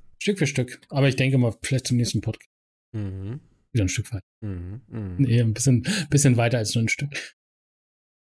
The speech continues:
Speaker 2: Ja. Ja, okay, cool. Ähm,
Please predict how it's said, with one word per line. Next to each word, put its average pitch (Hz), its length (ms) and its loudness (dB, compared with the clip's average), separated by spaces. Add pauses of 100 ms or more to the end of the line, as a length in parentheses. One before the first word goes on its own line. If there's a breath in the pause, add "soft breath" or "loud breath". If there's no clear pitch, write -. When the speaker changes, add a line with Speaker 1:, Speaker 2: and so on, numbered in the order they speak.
(100)
Speaker 2:
Ja. 110 160 -6 (1080 loud breath)
Ja, - 120 0
okay, - 260 -6 (120)
cool. - 140 -8 (1300 loud breath)
Ähm, 127 560 2